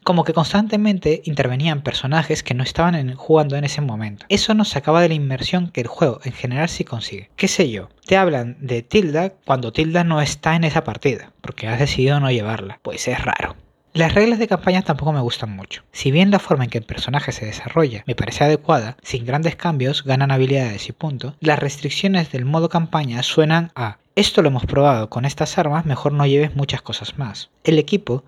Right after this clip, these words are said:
que permitiría mucha más personalización, se siente como algo que no termina de ser parte de tu personaje, o la forma en que se gestiona lo del grupo no termina de encajar. Para ir acabando, me parece un juego muy bueno dentro del tipo que es. No sé si cuando salió era revolucionario en algún sentido.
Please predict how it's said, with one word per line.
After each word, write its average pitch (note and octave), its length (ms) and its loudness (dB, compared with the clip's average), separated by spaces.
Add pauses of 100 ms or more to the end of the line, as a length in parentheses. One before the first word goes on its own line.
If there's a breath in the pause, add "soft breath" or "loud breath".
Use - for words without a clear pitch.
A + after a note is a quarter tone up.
que D3+ 100 2
permitiría C#3 480 2
mucha C3 240 -2
más C3 160 -2
personalización, D3+ 800 0
se C#3+ 100 0
siente C#3 300 0
como C3 320 0
algo C3+ 280 2
que C3+ 120 -2
no A#2+ 80 0
termina C3+ 400 0
de B2 80 -2
ser - 220 -8
parte - 280 -2
de D3 80 4
tu C#3+ 120 -4
personaje, - 540 -10 (120)
o G3 100 4
la G3 100 6
forma F#3+ 240 2
en F#3 40 0
que F#3 80 -6
se C#3 140 -2
gestiona C#3+ 340 -4
lo D3 140 0
del A2 140 -6
grupo A2+ 260 -4
no D3 420 2
termina C#3 340 2
de A#2+ 60 0
encajar. - 380 -8 (380)
Para D#3 160 4
ir F#3+ 100 8
acabando, F#3 640 2
me D3 120 -2
parece C#3 340 -4
un E3 80 -4
juego D#3+ 380 0
muy D3 160 2
bueno D3 280 2
dentro C#3+ 380 2
del B2 140 0
tipo D3 300 -6
que - 200 -8
es. - 360 -16
No F#3+ 120 6
sé G3+ 220 2
si - 160 -6
cuando C3+ 240 -2
salió C#3 320 6
era F3 100 6
revolucionario C3 540 2
en B2 60 -4
algún A#2 180 -6
sentido. B2+ 420 -4